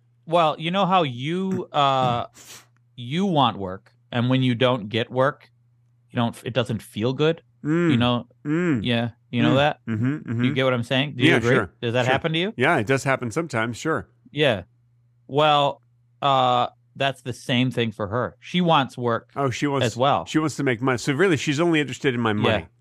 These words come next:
Speaker 2: That's all she wants from me.
Speaker 1: No, I mean, it's not all she, I'm sure she enjoys your company, but,
Speaker 2: We, we do have
Speaker 1: uh,
Speaker 2: nice conversations.
Speaker 1: Yeah.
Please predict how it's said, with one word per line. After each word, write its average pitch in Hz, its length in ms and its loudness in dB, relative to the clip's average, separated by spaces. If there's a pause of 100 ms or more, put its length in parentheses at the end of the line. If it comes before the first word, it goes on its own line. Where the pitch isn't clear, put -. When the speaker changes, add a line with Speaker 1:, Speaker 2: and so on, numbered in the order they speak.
(220)
Speaker 2:
That's 127 160 -4
all 143 100 2
she 131 160 -4
wants 123 240 0
from 92 200 -10
me. 90 140 -14 (1000)
Speaker 1:
No, 247 440 6
I 233 100 4
mean, 196 300 4 (380)
it's - 260 -6
not 202 140 2
all 160 200 4
she, 196 440 -6
I'm 175 120 2
sure 208 220 2
she 196 240 0
enjoys 143 360 2
your 127 100 -2
company, 147 580 -2
but, 135 420 2
Speaker 2:
We, - 60 -4
we 127 160 -4
do 139 120 2
have 135 180 4
Speaker 1:
uh, 127 40 4
Speaker 2:
nice 131 200 2
conversations. 131 920 -4 (420)
Speaker 1:
Yeah. 190 340 0